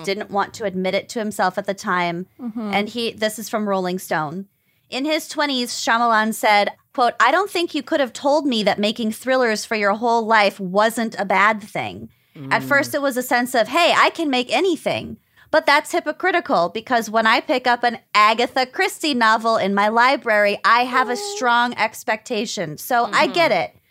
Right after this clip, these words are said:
Speaker 2: When I became happy with the idea of making thrillers for the rest of my life, everything went right."
Speaker 1: Mm.
Speaker 3: Mm-hmm.
Speaker 2: So finally, in
Speaker 1: Mm-hmm.
Speaker 2: twenty fifteen, he got his groove back with,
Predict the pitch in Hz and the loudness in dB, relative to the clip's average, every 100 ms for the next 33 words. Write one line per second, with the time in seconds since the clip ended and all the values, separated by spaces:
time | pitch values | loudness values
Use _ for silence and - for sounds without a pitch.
0 | _ _ - 247 269 294 294 294 277 262 | _ _ -2 2 2 0 -2 -2 0 2
1 | 254 302 294 285 294 277 214 214 214 208 | 2 2 -2 -2 0 0 0 0 0 0
2 | 202 202 - 226 220 214 - 196 196 202 | -4 -6 -4 -2 0 -2 -4 0 0 -2
3 | 208 190 190 208 190 - 185 202 214 214 | -4 -2 2 2 2 0 0 -2 -4 -2
4 | 214 190 175 185 170 170 156 - - - | -2 0 0 -2 -2 -2 -2 -4 -18 -20
5 | _ - 156 156 156 147 147 135 226 220 | _ -14 -10 -8 -6 -6 -6 -6 -4 -2
6 | 208 196 160 214 254 254 247 233 190 151 | -2 -2 0 0 2 0 0 -2 -4 -4
7 | 156 202 240 254 254 - - 226 220 220 | -2 -2 -2 -2 -4 -4 -6 -4 -2 -4
8 | 202 170 180 202 208 202 196 180 170 - | -2 -2 -2 -4 -6 -6 -4 -2 -2 -2
9 | 180 175 | -4 -4